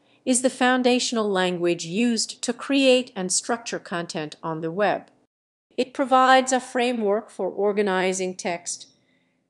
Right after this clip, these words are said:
images, links, and multimedia elements, enabling browsers to render web pages. atml uses a series of elements,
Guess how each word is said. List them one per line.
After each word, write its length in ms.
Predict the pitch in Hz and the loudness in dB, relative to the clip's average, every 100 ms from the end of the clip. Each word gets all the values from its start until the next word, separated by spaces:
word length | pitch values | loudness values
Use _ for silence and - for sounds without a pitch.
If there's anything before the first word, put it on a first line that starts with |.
| - | -2
images, 800 | 233 220 208 196 214 208 - _ _ _ _ _ _ | 2 2 2 2 2 -2 -8 _ _ _ _ _ _
links, 460 | 202 220 196 208 - | 2 4 2 -2 -4
and 240 | 175 175 | -4 -4
multimedia 760 | 185 220 233 208 180 175 170 170 | -2 0 -2 -4 -2 0 0 0
elements, 720 | 180 170 147 135 - - - _ _ _ | -2 -2 -2 -8 -10 -12 -12 _ _ _
enabling 580 | 226 226 254 220 202 190 | 0 2 2 2 0 0
browsers 600 | 180 175 170 170 175 185 | 4 4 4 2 -4 -4
to 100 | - | -4
render 360 | 196 185 185 214 | -2 -2 0 0
web 280 | 196 185 - | 0 -2 -2
pages. 800 | 208 196 - - - - - _ _ _ _ _ _ - | 0 0 -2 -8 -12 -14 -14 _ _ _ _ _ _ -2
atml 420 | 262 - 220 196 | -2 -2 -2 0
uses 400 | 185 180 - 190 | 0 0 -2 -2
a 80 | 196 | -2
series 560 | - 214 190 170 165 | -2 0 0 0 -2
of 160 | 160 - | -4 -6
elements, 760 | - 135 135 143 214 - - | -6 -6 -4 -4 -4 -4 -6